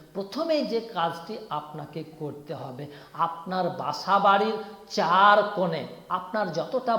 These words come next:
বাউন্ডারি, সেই বাউন্ডারির চার কোণে এক কোণে দাঁড়িয়ে তিনবার আজান আর এগারো বার আয়াতুল কুরসি বুলন্দ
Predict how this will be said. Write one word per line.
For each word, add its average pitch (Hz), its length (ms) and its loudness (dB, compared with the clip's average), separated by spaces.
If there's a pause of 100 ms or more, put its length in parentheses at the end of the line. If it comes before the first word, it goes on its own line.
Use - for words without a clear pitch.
(140)
বাউন্ডারি, 170 720 0 (320)
সেই 202 180 0 (140)
বাউন্ডারির 202 720 0 (220)
চার 185 400 4 (140)
কোণে 175 240 -2 (480)
এক 214 80 -4 (200)
কোণে 196 240 -2 (120)
দাঁড়িয়ে 175 400 2 (540)
তিনবার 233 720 2 (340)
আজান 170 480 2 (640)
আর 156 100 0 (300)
এগারো 175 400 2 (120)
বার 170 160 2 (280)
আয়াতুল 160 440 -8 (120)
কুরসি 254 320 -6 (480)
বুলন্দ 233 420 4